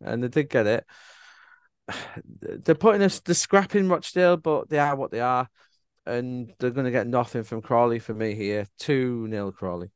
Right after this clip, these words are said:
And I think this might be, uh, and yet another nail in Rochdale's coffin.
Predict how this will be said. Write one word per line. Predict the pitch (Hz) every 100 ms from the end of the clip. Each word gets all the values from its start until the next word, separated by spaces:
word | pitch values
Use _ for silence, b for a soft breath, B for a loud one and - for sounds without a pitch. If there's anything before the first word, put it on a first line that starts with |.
| _ -
And | 107
I | 110
think | 131 107
this | 110 -
might | 107 117
be, | 120 110 107 B B B B B B _ -
uh, | - - 90 67 -
and | 131 131
yet | 139 139 127
another | 143 123
nail | 127 120
in | 117
Rochdale's | 113 110 - 101
coffin. | - 104 101 98